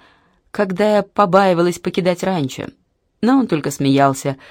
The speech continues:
советуя не забивать свою хорошенькую головку подобными мыслями.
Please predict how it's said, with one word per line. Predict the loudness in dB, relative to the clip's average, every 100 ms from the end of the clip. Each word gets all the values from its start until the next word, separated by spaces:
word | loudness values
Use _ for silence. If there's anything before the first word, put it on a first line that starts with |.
| -20 -6
советуя | 0 4 4 2 0 2
не | 2
забивать | 0 0 2 2 -2
свою | 0 0 2
хорошенькую | 2 0 0 -2 -2 -2 0
головку | -2 -2 -6 -6 -2
подобными | 0 0 0 0 2
мыслями. | 0 -2 -8 -10